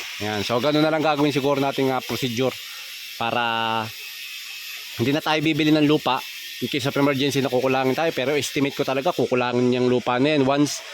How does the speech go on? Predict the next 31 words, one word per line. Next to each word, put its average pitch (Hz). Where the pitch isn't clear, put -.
na 147
ito'y 147
maikalat 127
na, 143
makompak. 120
So, 131
dito 131
pa 156
lang, 160
oh, 170
do, 151
ang 131
laki 117
ng 127
kulang 135
nito. 135
Estimated 143
ko 147
dito 143
around 135
na 135
mga 131
four 160
to 165
five 151
cubic. 151
Pasok 151
yan 151
dito, 147
mga 135
bossing, 127